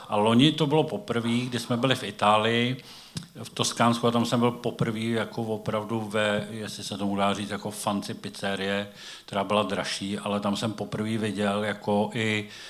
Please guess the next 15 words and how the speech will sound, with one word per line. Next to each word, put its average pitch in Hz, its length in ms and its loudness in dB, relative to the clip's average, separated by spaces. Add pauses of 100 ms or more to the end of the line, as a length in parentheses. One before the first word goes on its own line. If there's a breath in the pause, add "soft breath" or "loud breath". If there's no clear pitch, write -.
(200 loud breath)
typem 110 360 0
toho 113 200 4
podávání 110 1200 2
a 101 680 2
toho 110 220 0
servisu, 104 800 0 (300 loud breath)
jak 104 200 0
vlastně 113 280 0
tohle 107 320 2
ten 107 280 0
produkt 101 540 -2
jako 107 240 -6
té - 180 -8
výběrový 104 840 0
pici, 117 380 -4